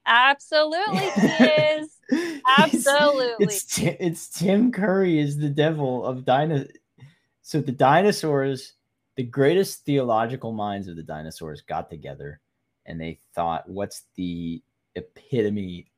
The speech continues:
Speaker 2: of evil? What does he sound like, for one?"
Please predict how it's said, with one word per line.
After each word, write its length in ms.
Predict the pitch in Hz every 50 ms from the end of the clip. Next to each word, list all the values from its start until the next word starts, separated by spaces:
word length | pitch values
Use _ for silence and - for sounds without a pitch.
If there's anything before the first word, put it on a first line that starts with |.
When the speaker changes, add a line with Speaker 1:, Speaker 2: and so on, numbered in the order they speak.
| _ -
Speaker 2:
of 180 | 90 87 - - -
evil? 480 | 90 90 85 78 82 78 78 78 - _ -
What 140 | 107 120
does 140 | 139 131 -
he 100 | - 104
sound 500 | - - - - 82 78 87 92 90 78
like, 320 | 78 71 64 - - - -
for 260 | _ - 85 85 78 -
one?" 380 | 92 82 82 71 64 80 -